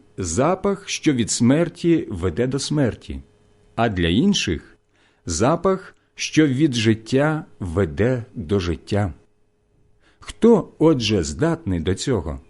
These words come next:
Ми не такі, як багато інших,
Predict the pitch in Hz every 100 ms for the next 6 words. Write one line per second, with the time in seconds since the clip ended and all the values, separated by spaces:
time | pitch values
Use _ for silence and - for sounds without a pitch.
0 | _ _ _ _ _ _ _ - 117 175
1 | 196 - 165 170 175 170 202 170 95 98
2 | 123 87 90 123 135 156 - 180 139 -
3 | 78